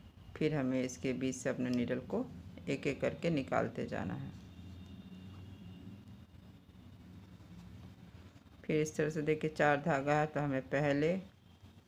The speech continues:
और तीसरे थ्रेड को उठा लेना है, फिर हमें यहाँ आना है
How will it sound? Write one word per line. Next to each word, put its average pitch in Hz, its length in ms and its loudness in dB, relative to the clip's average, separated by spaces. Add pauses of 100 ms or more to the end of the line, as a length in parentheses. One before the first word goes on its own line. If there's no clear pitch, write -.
(720)
और 139 300 2
तीसरे 151 340 0
थ्रेड 131 340 2
को - 240 -2 (160)
उठा 147 360 0
लेना 110 280 0
है, 135 220 -6 (1500)
फिर 147 180 2
हमें 123 220 2
यहाँ 143 340 2
आना 135 200 2
है 156 220 -2